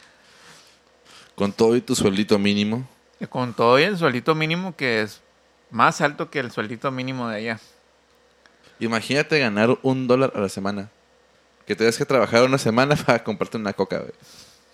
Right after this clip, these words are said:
Speaker 2: Sí, de hecho, ha-, hay un tema ahí, este, que no sé si ya lo comenté en el podcast pasado, pero, por ejemplo, eh, lo estaba viendo en un podcast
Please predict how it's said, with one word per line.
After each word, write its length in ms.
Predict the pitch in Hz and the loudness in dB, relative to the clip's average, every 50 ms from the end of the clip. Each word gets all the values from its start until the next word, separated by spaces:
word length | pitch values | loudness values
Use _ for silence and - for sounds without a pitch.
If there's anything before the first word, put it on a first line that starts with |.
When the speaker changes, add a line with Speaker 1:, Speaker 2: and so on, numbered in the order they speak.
| _ - | _ -14
Speaker 2:
Sí, 300 | - - 180 160 151 143 | -6 0 0 2 2 4
de 120 | 131 139 | 4 4
hecho, 640 | 147 143 - - 208 214 214 208 196 165 120 - - - | 2 2 2 0 2 2 4 2 2 -2 -4 -4 -6 0
ha-, 200 | 143 147 151 135 | 2 2 4 4
hay 160 | 151 160 165 175 | 2 2 0 -2
un 120 | 180 170 | -6 -4
tema 260 | 190 185 185 190 190 | -4 -2 -2 0 -2
ahí, 280 | 180 180 180 190 196 190 | -2 -2 -2 -4 -4 -6
este, 340 | 180 - - 151 139 120 - | -8 -8 -8 -8 -8 -8 -8
que 600 | - 135 127 123 120 117 117 117 117 117 113 117 113 | -10 -8 -6 -6 -6 -6 -6 -6 -6 -6 -6 -6 -6
no 100 | 117 123 | -8 -10
sé 120 | - 143 | -10 -12
si 120 | 131 156 151 | -10 -6 -6
ya 80 | 156 160 | -6 -4
lo 120 | 165 165 | -6 -8
comenté 600 | - 175 151 123 117 117 104 139 156 185 208 226 _ _ _ _ _ _ _ _ _ _ _ _ _ - | -8 -8 -8 -8 -8 -6 0 0 0 0 0 -4 _ _ _ _ _ _ _ _ _ _ _ _ _ -18
en 120 | - 131 | -12 -10
el 100 | 123 113 | -10 -10
podcast 420 | - - 131 127 - - 165 170 - | -6 -6 -6 -6 -6 -10 -12 -10 -8
pasado, 500 | 139 123 - 151 143 156 170 196 190 - | -8 -6 0 2 2 2 2 0 -2 -2
pero, 240 | - 147 131 123 - | -2 0 0 0 -2
por 120 | - 123 123 | -4 -6 -4
ejemplo, 640 | 117 120 123 117 - 147 147 147 147 147 139 139 - _ _ _ _ _ _ _ _ _ _ _ _ _ _ _ _ _ - | -4 -6 -8 -8 -6 -2 0 0 2 0 0 -4 -8 _ _ _ _ _ _ _ _ _ _ _ _ _ _ _ _ _ -10
eh, 480 | 131 131 120 117 117 117 120 120 117 117 | -6 -4 -2 0 0 2 2 2 0 0
lo 160 | 120 120 117 | -2 -6 -6
estaba 240 | 104 - 143 147 151 | -2 2 4 4 4
viendo 180 | 160 165 175 | 4 2 0
en 80 | 180 175 | -2 -2
un 100 | 180 165 | -2 0
podcast 640 | - 156 156 - - 160 143 135 - - - - | 0 0 0 -2 -6 -8 -8 -8 -10 -16 -20 -20